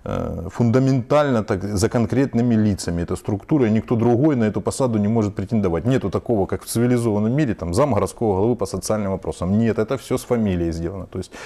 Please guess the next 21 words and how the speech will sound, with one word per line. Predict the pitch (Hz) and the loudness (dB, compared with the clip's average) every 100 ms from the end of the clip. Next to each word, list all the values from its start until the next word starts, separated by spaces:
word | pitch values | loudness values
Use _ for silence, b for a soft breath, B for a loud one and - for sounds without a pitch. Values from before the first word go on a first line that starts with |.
| B B | B B
в | - | 0
случае, | 127 113 - 107 | 0 2 0 -2
если | - 107 B B B | 0 -2 B B B
сменится, | - 127 113 - 101 92 B B - | 0 2 2 0 -2 -4 B B -4
м, | 95 95 | 0 2
вот | 95 98 | 2 2
этот | 101 107 | -2 -2
руководитель, | 95 107 107 151 139 92 | 0 2 2 0 -2 -4
то | 92 | -2
придется | 95 110 113 95 | 0 0 -2 -2
менять, | 92 104 - | 0 -2 -4
э, | - - - | -8 -8 -2
полностью | 107 104 - 98 | -2 -2 -4 -14
структуру. | - 85 - - - | -8 -10 -8 -12 -8
Это, | 104 - 101 85 B B B B | -6 -2 -2 -2 B B B B
э, | - 67 65 60 | -6 -4 -2 0
решение | 101 117 107 90 90 | 0 0 -2 0 2
нелогичное. | 104 147 147 120 127 - 98 | 2 2 0 0 -2 -2 -2
И | 101 | -2
самое | - 127 101 | -2 0 2
главное, | 107 120 104 92 | 2 2 2 0